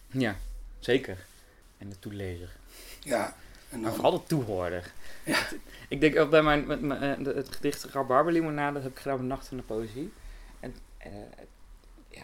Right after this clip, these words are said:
Speaker 1: dat was misschien ook niet het publiek ervoor, maar er waren echt mensen boos dat ik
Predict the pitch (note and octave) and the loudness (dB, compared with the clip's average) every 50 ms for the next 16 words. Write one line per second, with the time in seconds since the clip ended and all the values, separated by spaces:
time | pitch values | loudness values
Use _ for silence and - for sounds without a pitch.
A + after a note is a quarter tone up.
0 | - G#2 - G#2+ - - G#2 - - - - - - A#2 - A2 G2+ A2+ B2 - | -18 -16 -16 -14 -14 -14 -14 -14 -14 -14 -14 -16 -16 -18 -18 -18 -16 -16 -14 -14
1 | - - - - G2 F#2 - - - C3+ - - A#2 A2+ C3 D#3+ D#3+ E3 E3 A#2 | -14 -14 -14 -14 -14 -14 -14 -12 -12 -12 -10 -8 -8 -8 -8 -6 -4 -2 0 0
2 | C3+ - - D3+ C#3+ B2 - A2+ F#2+ F#2+ E3 G3+ A3 F3+ - - C#3+ | -2 -2 -2 -2 -2 -2 -4 -6 6 10 10 12 12 10 8 4 2